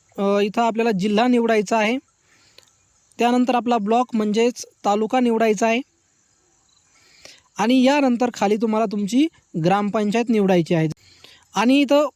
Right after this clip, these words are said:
प्रोसीड या बटनावरती क्लिक करायचं आहे. आता बघा, तुमच्यासमोर ग्रामपंचायतचे जे काही रिपोर्ट्स आहेत महात्मा गांधी रोजगार हमी योजनेचे,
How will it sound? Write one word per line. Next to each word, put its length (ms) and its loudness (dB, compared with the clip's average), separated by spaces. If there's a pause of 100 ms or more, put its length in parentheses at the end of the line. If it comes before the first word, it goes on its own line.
प्रोसीड 380 2
या 80 4
बटनावरती 540 0
क्लिक 240 2
करायचं 300 0
आहे. 80 -6 (920)
आता 180 0
बघा, 320 2
तुमच्यासमोर 580 2 (800)
ग्रामपंचायतचे 880 0
जे 160 -2
काही 200 2
रिपोर्ट्स 520 0
आहेत 260 2 (140)
महात्मा 440 -2
गांधी 260 -2
रोजगार 380 2
हमी 200 0
योजनेचे, 480 0